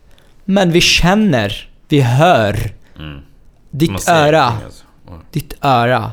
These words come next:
Speaker 1: har övat väldigt mycket. Så du hör att de är andra människor. Eller inga människor. De är något helt annat.
Speaker 2: Mm.
Speaker 1: Du lyssnar när, när, när de går,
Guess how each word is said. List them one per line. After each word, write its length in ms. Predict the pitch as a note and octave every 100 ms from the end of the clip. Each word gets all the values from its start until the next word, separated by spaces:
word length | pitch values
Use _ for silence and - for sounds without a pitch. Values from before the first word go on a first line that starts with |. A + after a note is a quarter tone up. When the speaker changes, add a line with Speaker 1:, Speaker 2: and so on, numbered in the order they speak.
| -
Speaker 1:
har 360 | - A2+ A2+ -
övat 420 | B2 G#2+ A2+ -
väldigt 280 | A2 A#2 -
mycket. 340 | C3 - D2
Så 100 | -
du 100 | B2+
hör 300 | B2 C#3 C3
att 240 | A#2+ A#2+ - - -
de 100 | A#2+
är 100 | A#2+ -
andra 380 | C3+ A#2 A2 A2+
människor. 560 | A2+ A2 A#2 - - - - - - - - - - _ - - - -
Eller 140 | - A2+
inga 220 | B2 A2
människor. 540 | G#2 G2+ A#2+ - A#2+ - - - -
De 140 | - B2
är 160 | A2+ A2+
något 320 | C3 - -
helt 260 | D#3 B2+
annat. 560 | A#2 A#2 A2+ - - - -
Speaker 2:
Mm. 120 | D#2 C#2+ - - - - _ - -
Speaker 1:
Du 360 | C3+ B2+ C#3
lyssnar 420 | C3+ D#3 - F#3+ E3+
när, 200 | B2+ B2+
när, 340 | D3 C3 C3 -
när 200 | C#3 C3
de 280 | C#3 C3+
går, 480 | B2 F3 C#3+ G2 B2